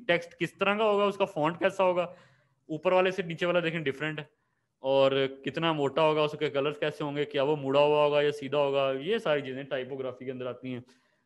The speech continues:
ये भी अहम पार्ट है। अब इस डिजाइन में आप लोग देखें, मैं आपसे पूछने लगा हूं, जो अभी अब हम कुछ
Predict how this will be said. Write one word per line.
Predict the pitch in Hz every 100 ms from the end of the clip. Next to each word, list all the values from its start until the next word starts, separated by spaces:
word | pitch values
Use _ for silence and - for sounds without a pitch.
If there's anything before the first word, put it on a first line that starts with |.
| _ -
ये | 135
भी | 147
अहम | 151 156
पार्ट | 156 151
है। | 151
अब | - 196 262
इस | 254
डिजाइन | 196 208 214
में | 233
आप | 220
लोग | 214 208
देखें, | 139 127 117 _ _ -
मैं |
आपसे | 180 180 214
पूछने | 170 156
लगा | 147 127
हूं, |
जो | 143
अभी | 180 220
अब | 208
हम | 190 180
कुछ | - 185